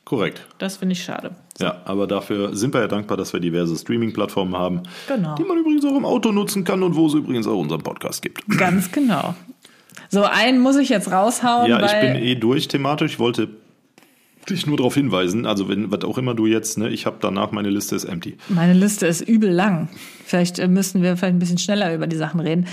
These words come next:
Speaker 2: Also eine Sache, die musste ich natürlich jetzt raushauen, weil, ähm, das ist ja eine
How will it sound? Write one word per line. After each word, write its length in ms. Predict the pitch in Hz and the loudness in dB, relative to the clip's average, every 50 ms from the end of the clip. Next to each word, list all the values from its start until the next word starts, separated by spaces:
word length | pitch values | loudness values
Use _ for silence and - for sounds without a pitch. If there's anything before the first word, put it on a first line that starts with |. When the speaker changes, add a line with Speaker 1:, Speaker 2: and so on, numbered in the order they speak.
| - - - - | -10 -12 -6 -2
Speaker 2:
Also 220 | 190 202 208 208 | 0 2 2 2
eine 340 | - - - 214 226 226 208 | 2 2 2 2 2 2 2
Sache, 200 | 214 214 190 180 | 2 2 2 4
die 100 | 202 180 | 4 4
musste 300 | 185 202 247 262 - 277 | 6 4 4 2 2 2
ich 40 | 233 | 2
natürlich 380 | 220 214 208 - 240 226 220 - | 2 2 2 0 0 0 0 -2
jetzt 220 | 214 214 - - | -4 -4 -2 -2
raushauen, 720 | 175 185 214 208 208 - 226 214 214 214 220 220 220 196 | 0 0 0 0 0 0 0 2 2 2 2 2 2 2
weil, 480 | 185 190 185 185 185 185 180 180 185 - | 2 2 2 2 2 2 2 0 0 0
ähm, 240 | - 180 175 170 170 | 0 0 0 0 0
das 160 | 170 175 175 | -2 -2 -4
ist 160 | 196 180 - - | -6 -8 -4 -2
ja 140 | 185 180 | 0 2
eine 340 | 180 180 180 175 170 170 175 | 2 4 4 2 2 0 -2